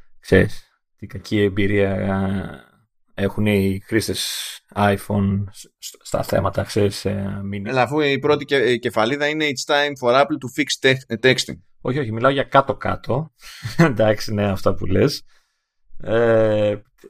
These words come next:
Speaker 1: σε-, στην αρχή δεν κατάλαβα αυτό που λέει για ότι, ξέρεις,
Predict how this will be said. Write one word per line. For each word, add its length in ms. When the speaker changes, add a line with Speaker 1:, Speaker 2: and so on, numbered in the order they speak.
Speaker 1:
σε-, 280
στην 140
αρχή 300
δεν 180
κατάλαβα 280
αυτό 200
που 80
λέει 220
για 1000
ότι, 300
ξέρεις, 400